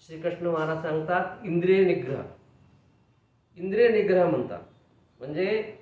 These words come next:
इंद्रियावरती ताबा असावा.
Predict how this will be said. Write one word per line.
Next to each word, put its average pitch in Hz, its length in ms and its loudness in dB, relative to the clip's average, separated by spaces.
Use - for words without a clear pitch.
इंद्रियावरती 170 1120 -2
ताबा 143 260 -2
असावा. 120 340 -6